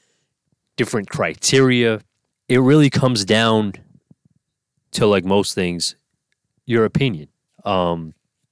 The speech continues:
I think that to a fir-, to a certain extent, you can't come on here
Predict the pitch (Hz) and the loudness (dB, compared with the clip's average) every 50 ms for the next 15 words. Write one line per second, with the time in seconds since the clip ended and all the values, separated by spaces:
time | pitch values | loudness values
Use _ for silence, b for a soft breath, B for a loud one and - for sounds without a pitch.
0 | _ _ _ _ _ _ _ _ _ _ _ _ _ _ _ - 117 107 - - | _ _ _ _ _ _ _ _ _ _ _ _ _ _ _ -6 -4 -4 -2 -2
1 | 120 110 101 92 90 95 98 98 95 95 _ _ _ _ _ - - 139 123 92 | -4 -4 -4 -4 -2 -2 -2 0 -2 -4 _ _ _ _ _ -2 0 0 0 2
2 | - 151 135 139 - _ - - 131 117 - 165 151 131 113 95 - - - - | 2 2 2 2 0 _ -4 -2 0 0 2 0 0 0 -2 -2 -4 -4 -4 -2
3 | 123 87 - _ _ _ _ _ _ _ _ 113 107 104 - - 135 123 113 104 | -4 -6 -6 _ _ _ _ _ _ _ _ -14 -14 -12 -6 -2 -2 -2 -2 -4
4 | - - 113 107 107 104 104 104 98 95 98 101 95 95 92 92 87 - | -4 -4 -2 -2 0 0 0 0 -2 -4 -6 -8 -10 -10 -10 -12 -14 -18